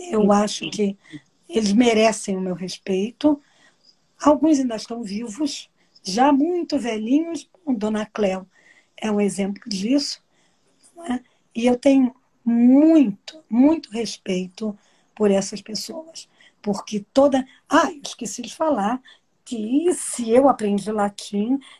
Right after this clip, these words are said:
Speaker 1: é porque eu tive um professor extraordinário chamado Junito Brandão. Então, é,
Speaker 2: Nossa.
Speaker 1: nós fomos privilegiados, sabe? Eu não tenho queixa nem da minha formação, nem da minha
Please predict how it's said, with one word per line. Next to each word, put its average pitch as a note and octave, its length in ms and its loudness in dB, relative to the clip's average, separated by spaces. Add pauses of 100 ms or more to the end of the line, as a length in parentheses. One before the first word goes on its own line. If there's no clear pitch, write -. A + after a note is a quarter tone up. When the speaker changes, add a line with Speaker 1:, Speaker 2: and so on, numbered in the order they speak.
(120)
Speaker 1:
é B3+ 60 -4
porque C4 300 -6
eu E4+ 80 -4
tive G#3+ 340 -4
um C4+ 80 2
professor A3+ 560 -4
extraordinário A#3+ 880 -2 (240)
chamado A3+ 480 2
Junito A3 420 2
Brandão. G#3+ 440 0 (260)
Então, - 200 -2 (800)
é, G4 180 4
Speaker 2:
Nossa. F4+ 180 2
Speaker 1:
nós G4+ 260 4
fomos D4+ 420 -16
privilegiados, G#3+ 840 -6
sabe? B3+ 440 -4 (460)
Eu C4 200 0
não B3+ 180 0
tenho A#3+ 540 -8
queixa G#3 520 -6 (300)
nem B3+ 160 2
da G#3 140 0
minha G#3+ 220 -2
formação, A#3 880 0 (340)
nem A#3 300 0
da G3+ 160 2
minha G#3 480 -2